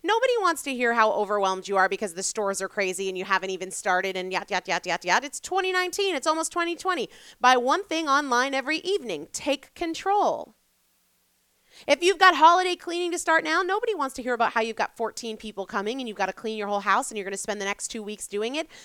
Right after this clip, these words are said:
Start now. Do a little bit every single day. And don't make it all about you.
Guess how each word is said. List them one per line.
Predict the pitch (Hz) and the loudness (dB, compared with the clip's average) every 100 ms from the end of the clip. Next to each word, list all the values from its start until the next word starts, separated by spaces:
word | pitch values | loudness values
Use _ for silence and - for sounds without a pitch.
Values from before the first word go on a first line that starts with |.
| - | -12
Start | - 370 403 | 2 4 4
now. | 403 440 359 | 4 2 2
Do | 320 381 | 0 -2
a | |
little | 381 392 | 0 -2
bit | 381 | 0
every | 381 370 | -2 -2
single | - 392 381 | -4 -4 -2
day. | 370 440 403 185 170 - _ _ _ _ _ - | 2 2 2 0 -6 -12 _ _ _ _ _ -4
And | 359 294 - | -4 -4 -2
don't | 349 370 - | 0 0 -4
make | 240 254 269 | -4 -2 -2
it | 302 - - | -6 -6 -2
all | 202 196 - | 2 2 0
about | 262 220 196 247 | -4 0 0 -2
you. | - 302 403 349 180 - | -6 -4 -4 -4 -6 -8